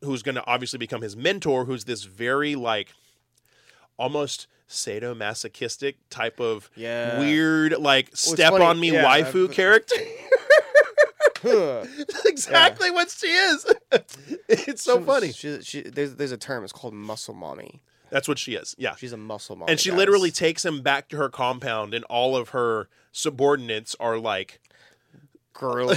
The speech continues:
Speaker 1: <laughs>
Speaker 2: like, not girly,
Speaker 1: they're,
Speaker 2: like, like,
Speaker 1: they're like,
Speaker 2: like
Speaker 1: "She has dominated
Speaker 2: Yeah,
Speaker 1: all of them."
Speaker 2: yeah.
Speaker 1: And she's like, "He's gonna start training with us." And they all look at him. They're like, "Sucks
Speaker 2: Sucks
Speaker 1: to
Speaker 2: to
Speaker 1: be
Speaker 2: be
Speaker 1: you,
Speaker 2: you. Yeah,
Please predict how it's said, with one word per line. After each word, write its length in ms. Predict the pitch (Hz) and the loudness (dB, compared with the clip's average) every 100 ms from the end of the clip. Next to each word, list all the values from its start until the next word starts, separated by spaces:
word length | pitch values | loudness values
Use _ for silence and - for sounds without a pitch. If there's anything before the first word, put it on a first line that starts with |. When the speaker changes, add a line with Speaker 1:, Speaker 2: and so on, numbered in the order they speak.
| - | -2
Speaker 1:
<laughs> 40 | |
Speaker 2:
like, 180 | 135 143 | -8 -2
not 180 | 160 160 | 0 0
girly, 420 | 143 139 131 127 | 2 2 2 -2
Speaker 1:
they're, 160 | 131 480 | 6 6
Speaker 2:
like, 40 | - | 8
like, 280 | 156 143 - | 4 0 2
Speaker 1:
they're 240 | 190 220 | 6 8
like, 220 | 202 185 | 6 4
Speaker 2:
like 60 | 180 | 2
Speaker 1:
"She 160 | - 220 | 0 2
has 180 | 196 139 | 2 2
dominated 560 | 151 165 156 135 139 | 2 2 2 2 2
Speaker 2:
Yeah, 180 | 143 127 | 4 4
Speaker 1:
all 80 | 135 | 2
of 120 | 127 | 0
them." 160 | 120 107 | -2 -4
Speaker 2:
yeah. 80 | 76 - - - | -8 -16 -20 -2
Speaker 1:
And 180 | 165 165 | 0 0
she's 160 | 180 | 2
like, 180 | 170 147 | 4 4
"He's 200 | 185 269 | 2 0
gonna 180 | 277 269 | 0 2
start 220 | 254 226 | 4 4
training 320 | - 285 262 | 6 4 6
with 160 | 240 220 | 4 6
us." 160 | 240 185 | 6 6
And 80 | |
they 60 | 180 | 6
all 180 | 170 175 | 6 6
look 140 | 185 | 4
at 60 | 175 | 0
him. 100 | 160 | 0
They're 80 | 156 | 2
like, 220 | 165 135 | 2 2
"Sucks 480 | - - - 233 240 | 2 2 2 2 2
Speaker 2:
Sucks 140 | 131 | 0
Speaker 1:
to 120 | 127 196 | -2 0
Speaker 2:
to 60 | |
Speaker 1:
be 120 | 190 | 0
Speaker 2:
be 100 | 170 | 0
Speaker 1:
you, 260 | 151 156 160 | 2 4 4
Speaker 2:
you. 40 | |
Yeah, 80 | 165 | 6